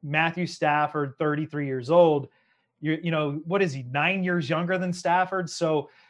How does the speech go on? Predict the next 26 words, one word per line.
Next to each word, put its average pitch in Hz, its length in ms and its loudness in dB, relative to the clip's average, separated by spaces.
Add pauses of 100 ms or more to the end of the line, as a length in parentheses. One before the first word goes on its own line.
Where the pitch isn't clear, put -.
you 170 80 0
have 214 280 4
some 175 220 -4
time 214 480 0
here. 165 340 0
Plus, 214 460 2
you 185 80 -2
do 170 220 -2
also 226 220 -2
have 196 100 -2
that 208 240 0
fifth 185 200 -2
year 220 180 2
option, 160 460 4
which 147 200 -8
is, 147 240 -6 (340)
which 151 160 -6
is 160 80 -2
a 165 60 -2
nice 170 280 -2
little, 170 300 6
uh, 151 300 6 (120)
piece 180 340 -4
there 165 220 2
for 151 140 -8
Carolina 151 840 -2